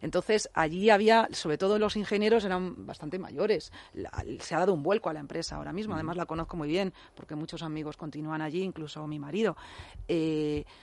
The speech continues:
Speaker 1: lo que veía es que la gente mayor tenía estereotipos sobre los que entrábamos jóvenes que no eran ciertos, y eso me vino muy bien, porque además recuerdo un, una anécdota de mi madre cuando le comentaba, estábamos implementando, que ahora me siento un poco vieja, ¿no? Porque estábamos empezando a meter los primeros P Cs en las empres-, en la empresa,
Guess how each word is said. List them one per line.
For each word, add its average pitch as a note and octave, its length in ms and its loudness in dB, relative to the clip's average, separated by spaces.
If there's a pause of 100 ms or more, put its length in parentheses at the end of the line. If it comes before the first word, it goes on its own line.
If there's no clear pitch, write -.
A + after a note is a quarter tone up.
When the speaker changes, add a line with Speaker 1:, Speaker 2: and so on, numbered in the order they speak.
(400)
Speaker 1:
lo F#3 220 6
que E3+ 80 2
veía F3+ 380 10
es B3+ 260 10
que E3 140 -4
la D3+ 100 0
gente F3 320 0
mayor B3 540 10
tenía F3 240 2
estereotipos G3 600 0
sobre E3 140 -4
los D#3+ 140 -4
que D#3 60 -8
entrábamos F3+ 440 2
jóvenes B3 380 2
que F3 120 -2
no E3+ 100 0
eran F#3+ 180 2
ciertos, B3 580 2 (240)
y G3+ 140 2
eso C#4 160 4
me A#3+ 180 6
vino B3+ 220 6
muy B3 120 4
bien, B3+ 140 2
porque G#3 160 -4
además G#3 160 0
recuerdo C4+ 460 2 (340)
un, A#3+ 540 6
una A3+ 420 4
anécdota A#3 400 4
de E3 80 2
mi F3 140 2
madre A#3 240 8
cuando F#3 180 2
le E3+ 80 4
comentaba, E3+ 460 2
estábamos G3 400 0
implementando, F#3 680 -2
que - 80 -10
ahora D#3 260 -2
me F3+ 100 -2
siento G3+ 220 -2
un E3 40 -6
poco D3+ 220 -6
vieja, F3 260 2
¿no? F3 160 -4 (260)
Porque - 460 -8
estábamos D#3+ 460 -4
empezando F#3 440 -2
a G3+ 60 -2
meter F3 240 -4
los F#3+ 140 0
primeros E3+ 320 0
P - 120 -4
Cs D3 220 -2
en D3 80 -4
las D3 140 -2
empres-, F3+ 340 -4
en E3 60 -4
la D3+ 80 -4
empresa, - 400 -6